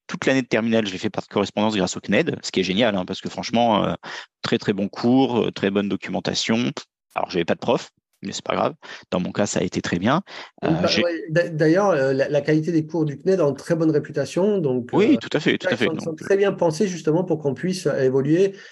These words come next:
Speaker 2: Alors, c'est, c'est, c'est d'ailleurs assez, assez bon. Je, on revient sur ton histoire, mais
Speaker 1: Oui,
Speaker 2: c'est
Speaker 1: vas-y, vas-y.
Speaker 2: d'un point de vue édu-, éducatif, moi, ça me, ça me sidère parce que si on arrive à faire des cours de cned où un, où un gamin peut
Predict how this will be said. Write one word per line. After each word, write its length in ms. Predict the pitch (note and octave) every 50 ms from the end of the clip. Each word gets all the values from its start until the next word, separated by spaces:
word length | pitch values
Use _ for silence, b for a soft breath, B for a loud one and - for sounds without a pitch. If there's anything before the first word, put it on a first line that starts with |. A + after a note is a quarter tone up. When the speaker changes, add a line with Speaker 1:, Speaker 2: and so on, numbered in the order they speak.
| B B B
Speaker 2:
Alors, 120 | C3+ D3+ D#3
c'est, 180 | - G3 - E3
c'est, 180 | - - D#3+ D#3
c'est 120 | - D#3
d'ailleurs 220 | D3 D3+ F3+ G3
assez, 400 | F3 D#3 D#3 - F3 F3 E3+ D#3+
assez 260 | D3 C#3+ B2+ - - D3
bon. 180 | C#3 C#3 C3+
Je, 100 | C3 D3+
on 180 | D3+ E3 D#3+ D3+
revient 280 | C#3 D3 C#3+ D#3+ F3+ E3+
sur 160 | - D3 D3
ton 80 | - D3+
histoire, 200 | D#3 D#3 F#3+ F3
mais 100 | D3+ C3+
Speaker 1:
Oui, 80 | G3+ G#3
Speaker 2:
c'est 60 | F#3
Speaker 1:
vas-y, 140 | C#3 C3 C3
vas-y. 140 | B2+ A#2+ A#2+
Speaker 2:
d'un 60 | G#2+
point 160 | G2 - - D#3
de 100 | D#3 D#3+
vue 140 | D#3+ D#3+
édu-, 240 | D#3+ C#3+ D3+ D#3 D3+
éducatif, 380 | D3 C3 C3 - D3 D3 - F3+
moi, 100 | E3+ D3+
ça 120 | D3 - B2+
me, 140 | B2+ B2+
ça 120 | A2+ - A#2+
me 80 | A#2
sidère 320 | A#2 - D#3+ D#3 F3 E3+ -
parce 140 | - A#2+ A#2
que 140 | - C3+ A#2 B B B B B
si 160 | - - F3
on 60 | F3
arrive 180 | F3+ F3 F#3 F3+
à 80 | F3+
faire 140 | E3+ F3+ E3+
des 120 | D#3+ D3
cours 160 | D3+ - E3 D#3+
de 100 | D#3+ D#3
cned 340 | D#3 E3 F3+ F3+ F3 D#3+
où 100 | C#3+ C3
un, 160 | C3 B2+ C3+ - -
où 80 | C3+
un 80 | B2+ C3
gamin 320 | B2+ C#3+ D3 D#3+ E3+ E3
peut 320 | D3+ D3+ D3 C#3+ C#3 C#3